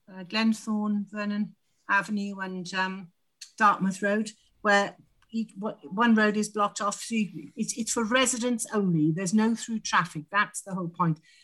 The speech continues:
And I think those are important things to stress. It's not, not just a low traffic, but it's, it's no through roads. They do this in, in the Netherlands, and they've had it for a long time, so that you can have access to your house, and obviously deliveries can be,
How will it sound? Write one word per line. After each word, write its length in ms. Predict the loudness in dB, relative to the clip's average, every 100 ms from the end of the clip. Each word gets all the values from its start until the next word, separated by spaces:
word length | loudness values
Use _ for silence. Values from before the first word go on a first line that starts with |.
| _
And 120 | 0
I 60 | 0
think 260 | 2 0 2
those 280 | 2 2
are 140 | -2 -4
important 600 | -6 -8 -10 -6 -6 -4
things 320 | -2 -2 -4 _ _
to 80 | -8
stress. 340 | -4 -2 -2
It's 180 | -2 0
not, 220 | 0 0 -4 -20 -20 _ _ 2
not 260 | 2 4
just 260 | 2 2 4
a 40 |
low 260 | 4 4 2
traffic, 540 | 2 2 2 0 -6 -4
but 140 | -4
it's, 240 | -4 -6 -16 -14
it's 180 | -6
no 220 | -4 -4 -6
through 220 | -6 -2
roads. 200 | -2 4
They 120 | 4
do 320 | 4 2 0 -2
this 160 | -4 -2
in, 140 | -2
in 240 | 4 4
the 80 | 4
Netherlands, 680 | 2 2 2 0 -2 -8 -4
and 180 | 0 2
they've 140 | 2
had 180 | 2 2
it 60 | 0
for 140 | -4
a 40 | 0
long 200 | 0 0
time, 280 | -2 -4
so 200 | -4 -2
that 160 | -2 -4 _ _
you 120 | 0 0
can 100 | 2
have 100 | 4
access 360 | 4 2 -6
to 120 | -4 -2
your 120 | 0
house, 280 | 0 -2 -2
and 120 | 0
obviously 280 | 0 0 -2
deliveries 640 | 0 0 -2 -6 -4 -4
can 160 | -4 -4
be, 200 | -4